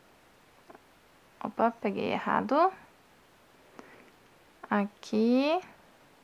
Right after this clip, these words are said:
Faltam dois pontos altos aqui, ó. Tamo no sexto. E sete.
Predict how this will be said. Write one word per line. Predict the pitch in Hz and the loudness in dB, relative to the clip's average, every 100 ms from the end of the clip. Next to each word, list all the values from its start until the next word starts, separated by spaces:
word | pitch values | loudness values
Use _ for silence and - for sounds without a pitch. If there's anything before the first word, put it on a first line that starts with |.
| - - - - - - - - - - - - - - - - - | -20 -20 -20 -20 -20 -20 -20 -20 -20 -20 -20 -20 -20 -20 -20 -8 6
Faltam | 233 226 226 233 226 226 | 8 8 6 2 4 4
dois | 226 226 233 | 6 6 4
pontos | - 214 214 233 254 | 2 2 2 0 8
altos | 269 262 277 302 269 | 10 10 8 -2 -2
aqui, | 269 269 - 359 | -2 -4 -2 2
ó. | 403 403 - | 2 0 -6
Tamo | 269 240 | 0 2
no | 233 240 262 | 2 2 -2
sexto. | - 285 294 320 - 330 359 - - - - - - - - - - - - - - - - - | 0 4 4 4 0 0 0 -2 -20 -20 -20 -20 -20 -20 -20 -20 -20 -20 -20 -20 -20 -20 -20 -10
E | 311 285 302 | -4 -4 -4
sete. | - - - - 185 - - - - | -10 -12 -10 0 2 2 -2 -8 -8